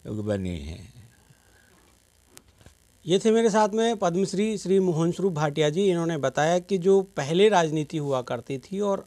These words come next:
Speaker 2: आज जो राजनीति हुआ करती थी, उसमें क्या बदलाव देखने को मिला है। साथ ही इन्होंने यह भी बताया है कि भ्रष्टाचार पहले भी था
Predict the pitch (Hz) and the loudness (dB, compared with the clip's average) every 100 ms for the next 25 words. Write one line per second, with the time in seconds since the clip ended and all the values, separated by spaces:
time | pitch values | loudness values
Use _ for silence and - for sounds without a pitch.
0 | _ - 175 208 190 196 185 143 135 139 | _ 4 6 6 2 2 2 2 0 -6
1 | - 143 131 127 123 131 147 139 226 - | -6 -6 -4 -6 -8 -8 -8 -6 -8 -10
2 | - - _ 180 185 233 247 196 180 156 | -20 -20 _ -2 2 0 2 2 4 2
3 | 139 151 220 170 151 131 120 113 120 117 | 2 0 0 -2 -2 -2 -6 -4 -6 -4
4 | 117 120 120 - - - - 196 208 247 | -6 -6 -10 -14 -20 -20 2 6 6 6
5 | 240 220 208 214 208 170 170 220 208 190 | 4 4 4 4 2 2 2 2 2 2
6 | 165 165 170 262 - - _ 208 233 214 | 2 2 0 -4 -8 -20 _ 2 4 4
7 | 151 151 - 220 214 220 214 - 151 156 | -2 -4 0 2 4 4 4 0 0 4
8 | 185 208 196 226 294 | 4 2 0 -2 -4